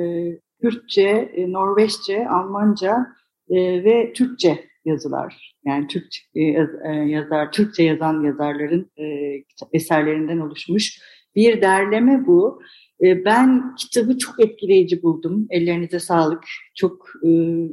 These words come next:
büyük bir, e, keyifle, e, okudum ve, e, bana da çok iyi geldi.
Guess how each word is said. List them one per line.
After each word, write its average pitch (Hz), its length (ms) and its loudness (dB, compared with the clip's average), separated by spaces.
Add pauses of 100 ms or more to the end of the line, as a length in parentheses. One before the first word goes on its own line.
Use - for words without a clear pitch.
(400)
büyük 190 320 0
bir, 185 300 2
e, 147 260 0
keyifle, 165 520 0
e, - 480 -8
okudum 170 560 -4
ve, 180 100 2
e, 160 640 -8
bana 180 200 0
da 190 60 -2
çok - 220 -8
iyi 214 140 4
geldi. 143 520 -2